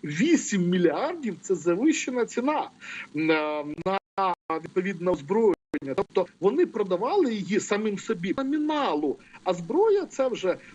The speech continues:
ну, е, довго, е, довго, відповідно, е, зберігалась на складах, і її оціночна вартість мала бути нижчою. Тобто ще мінусуєте тридцять п'ять мільярдів,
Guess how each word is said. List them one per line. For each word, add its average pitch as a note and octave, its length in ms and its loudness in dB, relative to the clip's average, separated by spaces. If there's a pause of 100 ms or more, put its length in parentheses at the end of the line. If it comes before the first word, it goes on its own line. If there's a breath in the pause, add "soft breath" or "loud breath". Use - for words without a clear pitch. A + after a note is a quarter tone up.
(120)
ну, A3+ 180 0
е, F3 600 0
довго, C#4 260 2 (200)
е, G3 160 0
довго, A3+ 320 2
відповідно, F#3+ 720 0 (120)
е, D3+ 360 2
зберігалась G#3+ 640 0
на F#3 80 -6
складах, F3+ 520 -2 (360 loud breath)
і G#3+ 100 0
її G3+ 220 2
оціночна A3 720 0
вартість B3 480 -2
мала G#3+ 260 0
бути G3 400 -2 (160)
нижчою. G3+ 640 2 (300 loud breath)
Тобто B3+ 400 2 (160)
ще D4 360 2
мінусуєте F#3+ 680 2
тридцять G3 340 -2
п'ять G#3+ 280 0
мільярдів, G#3 640 -2